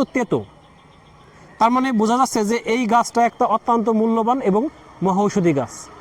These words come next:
আমাদের দেশে আনাচে কানাচে আমাদের ঝোপঝাড়ে এমনিতে জন্মগ্রহণ করে, কিন্তু আমরা জানি না বিধায় এই গাছটা থেকে উপকার নিতে পারি না। কিন্তু যেহেতু আমাদের দেশে বর্তমানে বাণিজ্যিকভাবে চাষাবাদ শুরু হয়েছে,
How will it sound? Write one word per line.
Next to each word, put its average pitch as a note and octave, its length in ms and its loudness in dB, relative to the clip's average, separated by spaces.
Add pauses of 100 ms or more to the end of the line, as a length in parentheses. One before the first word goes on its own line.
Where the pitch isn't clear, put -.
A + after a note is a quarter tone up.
(140)
আমাদের G3 360 0
দেশে G3+ 340 0
আনাচে G3+ 340 0
কানাচে G3 360 0
আমাদের F#3 360 0
ঝোপঝাড়ে F3+ 440 0
এমনিতে F#3+ 280 2
জন্মগ্রহণ G3 480 0
করে, G#3 180 2 (260)
কিন্তু F#3+ 220 0
আমরা G3+ 180 0
জানি G3+ 220 0
না G#3+ 120 2
বিধায় G#3 200 0
এই A3 60 0
গাছটা G3 240 0
থেকে G#3+ 220 0 (340)
উপকার G#3 280 -2
নিতে G#3 200 0
পারি F3+ 200 -2
না। A2+ 180 -6 (280)
কিন্তু F3 200 2
যেহেতু G3+ 240 0
আমাদের A3+ 180 2
দেশে G#3+ 160 2
বর্তমানে G#3+ 420 0
বাণিজ্যিকভাবে G3+ 520 2
চাষাবাদ G3+ 340 0
শুরু A3 220 0
হয়েছে, A#3+ 280 0